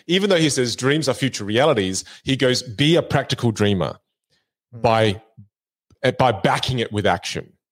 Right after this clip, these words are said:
Speaker 1: Again, because, you know, he's a martial art man. You know, he dreams, but then he backs it up with action. So, so of course, there's, there's that too. What were you gonna say?
Speaker 2: No, I was just, I was having a look at, uh, one of the quotes in there, but yeah, I think going back to dreaming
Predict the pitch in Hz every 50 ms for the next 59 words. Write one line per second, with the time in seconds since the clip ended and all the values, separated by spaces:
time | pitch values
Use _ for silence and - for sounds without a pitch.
0 | _ _ _ _ _ _ _ - 127 117 127 117 104 82 92 90 117 107 92 -
1 | - - - 104 95 82 92 90 101 101 101 101 98 - 95 92 85 - - -
2 | 69 76 82 - 117 113 139 156 139 117 160 175 185 214 233 - 143 131 131 123
3 | 113 95 - - - - 147 156 - - 139 123 - 107 104 101 87 82 - -
4 | 65 64 _ _ - - - - - - - - 110 104 - - - 113 104 -
5 | 117 110 95 - 95 92 90 - 101 95 82 95 87 - - - 90 71 57 -
6 | _ _ _ - 120 135 135 120 123 120 - 139 143 - _ _ _ _ _ _
7 | _ _ _ _ _ - 120 120 123 127 120 127 120 - - 160 120 120 123 110
8 | 127 135 139 143 139 123 113 113 123 120 - - 127 117 107 95 87 _ _ _
9 | _ _ _ _ _ _ _ _ _ _ _ _ _ _ _ _ _ _ - -
10 | 120 123 120 120 120 120 127 123 120 113 120 110 - - 110 127 120 135 131 117
11 | 110 113 117 117 - - 175 156 143 131 127 113 156 160 156 - - - - -
12 | - _ _ _ _ _ _ _ _ _ _ _ _ _ _ _ _ _ _ _
13 | _ _ _ _ _ _ _ _ _ _ _ _ - 165 185 180 202 190 180 170
14 | 165 - 135 110 98 113 123 147 165 127 85